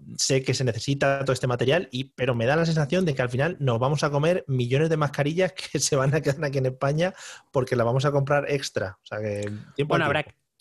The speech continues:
Speaker 2: habrá que ver, habrá que ver qué material se puede almacenar.
Speaker 1: <laughs> Ya.
Speaker 2: Qué mat-, quiero decir, porque evidentemente
Speaker 1: Las
Speaker 2: todo eso tendrá
Speaker 1: comemos.
Speaker 2: una, una
Speaker 1: Caducidad,
Speaker 2: caducidad
Speaker 1: sí.
Speaker 2: y llegará un momento en que ese material sea inservible.
Speaker 1: Mm.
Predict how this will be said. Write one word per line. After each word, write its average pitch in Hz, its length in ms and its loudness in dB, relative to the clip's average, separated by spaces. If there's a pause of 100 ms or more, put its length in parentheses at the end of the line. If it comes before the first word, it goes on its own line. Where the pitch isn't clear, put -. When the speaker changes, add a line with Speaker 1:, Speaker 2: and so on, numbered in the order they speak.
(100)
Speaker 2:
habrá 139 280 0
que 165 160 0
ver, 156 840 2
habrá 131 300 0
que 143 100 -2
ver 139 180 0
qué 143 80 -2
material 135 800 2
se 127 140 -6
puede 131 240 0
almacenar. 135 560 -2 (540)
Speaker 1:
<laughs> - 260 -12
Ya. 120 200 0
Speaker 2:
Qué 139 120 0
mat-, 139 240 -2 (160)
quiero 139 160 2
decir, 139 360 0
porque 123 200 -4
evidentemente 123 420 -2
Speaker 1:
Las 113 80 -6
Speaker 2:
todo 117 120 -2
eso 117 140 -2
tendrá 127 260 -2
Speaker 1:
comemos. 131 60 -2
Speaker 2:
una, 123 460 -4
una 120 640 -4
Speaker 1:
Caducidad, 117 300 -4
Speaker 2:
caducidad 143 400 2
Speaker 1:
sí. 151 60 0
Speaker 2:
y 131 60 -2
llegará 123 260 -2
un 127 40 -2
momento 127 360 -4
en 117 80 -6
que 120 60 -6
ese 120 100 -8
material 120 340 -6
sea 117 120 -10
inservible. 135 640 -6 (280)
Speaker 1:
Mm. 139 200 0